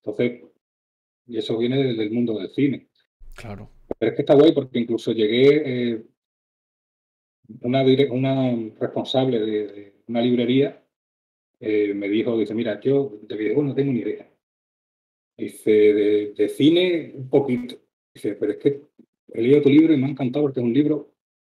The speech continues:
Speaker 1: bonito, es un libro bello". O sea, yo intento bu-, eh, buscar una musicalidad con las palabras, eh, un ritmo, como si fuera una, una, una canción,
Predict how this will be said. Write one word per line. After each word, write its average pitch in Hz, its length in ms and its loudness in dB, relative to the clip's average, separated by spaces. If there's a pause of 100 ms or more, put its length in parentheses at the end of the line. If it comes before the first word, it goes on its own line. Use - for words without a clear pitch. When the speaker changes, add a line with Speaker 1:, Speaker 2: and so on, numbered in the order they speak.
(140)
Speaker 1:
bonito, 135 340 0
es 127 60 0
un 127 60 -2
libro 143 220 4
bello". 131 420 0
O - 40 -20
sea, 101 220 -10 (280)
yo 120 300 0
intento 147 560 2
bu-, 135 300 0 (340)
eh, - 100 -2
buscar 113 260 0
una 143 120 2
musicalidad 123 580 -2
con 113 100 -4
las 107 100 -10
palabras, 139 840 0
eh, 113 180 -2
un 117 200 0
ritmo, 135 520 2
como 110 140 -4
si 107 60 0
fuera 143 160 0
una, 147 160 0
una, 127 280 -4
una 131 200 -6
canción, - 340 -10